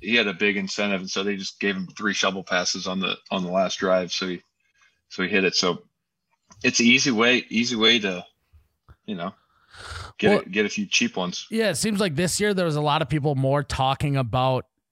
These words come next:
Speaker 2: players trying to get their incentives and stuff like that. Um, maybe just the internet sheds more light on that, and that's just kinda what's happening. But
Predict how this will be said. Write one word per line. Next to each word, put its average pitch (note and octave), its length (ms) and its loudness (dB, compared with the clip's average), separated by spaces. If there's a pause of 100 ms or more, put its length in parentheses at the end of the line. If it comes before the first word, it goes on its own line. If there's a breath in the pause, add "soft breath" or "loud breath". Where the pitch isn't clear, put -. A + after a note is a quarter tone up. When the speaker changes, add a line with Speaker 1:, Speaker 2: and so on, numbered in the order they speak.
Speaker 2:
players C3+ 420 0
trying C3+ 220 0
to A#2+ 60 0
get A#2+ 200 -2
their B2+ 140 0
incentives A#2+ 640 2
and A#2 120 0
stuff B2+ 280 0
like A2+ 180 0
that. A#2 460 0
Um, A#2+ 340 2
maybe C3+ 240 2
just A#2+ 180 0
the G2+ 140 -4
internet A2+ 320 0
sheds G#2+ 380 0
more A2 180 2
light G#2+ 240 0
on A#2 160 2
that, B2 240 2
and A2 160 2
that's G#2+ 220 0
just G#2 100 -4
kinda G#2+ 220 0
what's G#2 160 -2
happening. B2 420 0
But B2 320 0